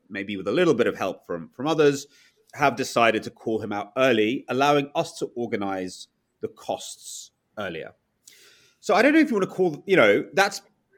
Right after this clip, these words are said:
yeah, I suppose you could say that's sort of preemptively looking to usurp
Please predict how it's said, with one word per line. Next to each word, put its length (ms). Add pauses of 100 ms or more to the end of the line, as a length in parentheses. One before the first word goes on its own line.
(480)
yeah, 180
I 100
suppose 240
you 80
could 180
say 160
that's 220
sort 120
of 140
preemptively 1080 (500)
looking 440
to 520 (1080)
usurp 800